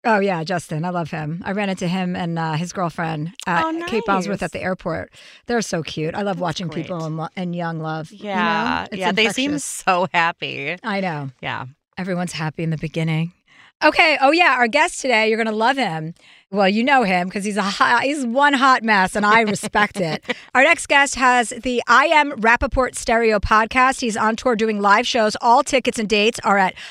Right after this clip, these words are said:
Speaker 1: michael rappaport comedy dot com. That's R A P A P O R T. Uh, please welcome the very disruptive Michael Rappaport.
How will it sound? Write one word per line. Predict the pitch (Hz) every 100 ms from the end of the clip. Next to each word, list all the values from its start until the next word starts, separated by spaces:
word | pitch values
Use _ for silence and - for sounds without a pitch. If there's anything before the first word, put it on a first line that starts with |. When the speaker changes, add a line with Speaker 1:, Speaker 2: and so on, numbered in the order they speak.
| -
Speaker 1:
michael | 196 208 220 233
rappaport | 190 196 226 - 240 269
comedy | - 208 262 247 285
dot | 240 277 277
com. | - 294 285 277 285 294 - -
That's | 226 -
R | - 226
A | 254 262
P | 247 254 254
A | 226
P | 220 233 240 -
O | 214 214
R | 202
T. | 196 - 196 190 202
Uh, | 202 196 185
please | - 254 220
welcome | 214 202 202
the |
very | 202 220 202
disruptive | 185 185 147 165 151 185
Michael | 185 170 156
Rappaport. | 151 156 - 151